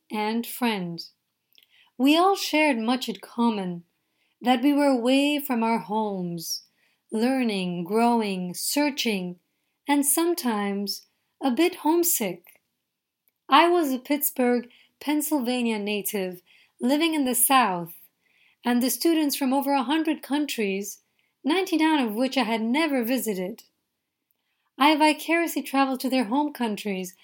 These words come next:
via the students' descriptions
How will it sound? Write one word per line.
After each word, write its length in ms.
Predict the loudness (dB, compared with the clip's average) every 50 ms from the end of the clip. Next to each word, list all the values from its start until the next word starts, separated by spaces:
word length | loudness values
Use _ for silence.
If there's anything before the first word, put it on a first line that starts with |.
| _ -20 _ _ _ -2
via 420 | 2 2 4 4 4 4 2 2
the 80 | 0 -2
students' 480 | -4 -4 -2 0 0 0 0 -2 -2
descriptions 1000 | -2 -2 -2 -2 -2 -2 -4 -4 -4 -4 -4 -4 -4 -4 -6 -6 -6 -8 -12 -16